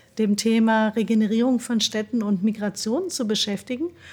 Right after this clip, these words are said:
Das war eine Studie, die wir zusammen mit der Universität Oxford gemacht haben. Das heißt, wir haben in etwa verglichen, wie gehen, geht die Metropole London, wie geht die Metropole Berlin mit Migration um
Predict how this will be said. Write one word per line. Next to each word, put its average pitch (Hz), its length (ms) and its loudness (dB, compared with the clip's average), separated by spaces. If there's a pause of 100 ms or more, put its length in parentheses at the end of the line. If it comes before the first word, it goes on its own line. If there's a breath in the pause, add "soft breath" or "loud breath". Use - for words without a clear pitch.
(200 loud breath)
Das 226 240 -4
war 208 100 2
eine 208 200 2
Studie, 226 340 0
die 202 160 2
wir 202 140 0
zusammen 208 340 2
mit 214 160 2
der 190 80 -2
Universität 196 840 0
Oxford 240 580 -2
gemacht 226 420 0
haben. 226 240 2
Das 214 180 -2
heißt, 208 280 -2 (560 loud breath)
wir 196 160 2
haben 220 480 2
in 233 160 4
etwa 240 300 0
verglichen, 214 580 2
wie 208 100 2
gehen, 208 460 2
geht 208 220 2
die 214 40 4
Metropole 202 600 0
London, 220 480 4
wie 208 80 0
geht 208 200 -4
die 214 60 -2
Metropole 196 580 -2
Berlin 202 520 4
mit 208 160 0
Migration 202 580 0
um 202 220 0